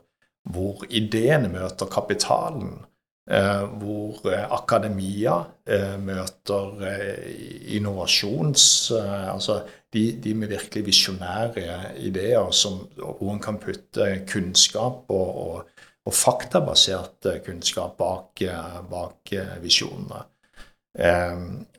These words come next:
eh, og, og det er klart at hvis Techpoint kan være en arena, eh, for å ta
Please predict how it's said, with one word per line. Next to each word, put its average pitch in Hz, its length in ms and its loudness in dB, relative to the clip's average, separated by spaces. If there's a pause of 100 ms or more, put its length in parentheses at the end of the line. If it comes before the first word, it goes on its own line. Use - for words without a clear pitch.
(360)
eh, - 240 0
og, - 380 -2
og 120 80 2
det 120 100 4
er - 40 -4
klart - 220 4
at 107 180 -6 (400)
hvis 107 300 8
Techpoint 151 500 6
kan 107 180 2
være 101 240 0
en 120 80 0
arena, 98 560 0 (420)
eh, 92 540 2
for 123 380 2
å 107 100 0
ta 101 260 0